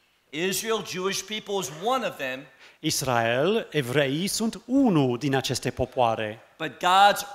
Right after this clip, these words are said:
Speaker 1: order is simply this.
Speaker 2: Însă ordinul, ordinea lui Dumnezeu este aceasta.
Speaker 1: There will be others from every tribe, nation, and language
Speaker 2: Vor fi alții din orice neam, din orice seminție, de orice limbă,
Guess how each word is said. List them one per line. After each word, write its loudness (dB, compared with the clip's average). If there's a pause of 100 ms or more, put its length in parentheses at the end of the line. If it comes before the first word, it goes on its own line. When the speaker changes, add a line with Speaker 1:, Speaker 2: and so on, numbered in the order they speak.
(120)
Speaker 1:
order -2
is -6
simply -8
this. -10 (200)
Speaker 2:
Însă 2
ordinul, 0 (180)
ordinea 0
lui -2
Dumnezeu 0
este -2
aceasta. -6
Speaker 1:
There -6
will -6
be -4 (120)
others -4
from -10
every 0
tribe, 0
nation, -4
and -4
language -2 (200)
Speaker 2:
Vor 4
fi 2
alții 4
din -4
orice 2
neam, 2
din 0
orice 0
seminție, -2
de 0
orice 0
limbă, -2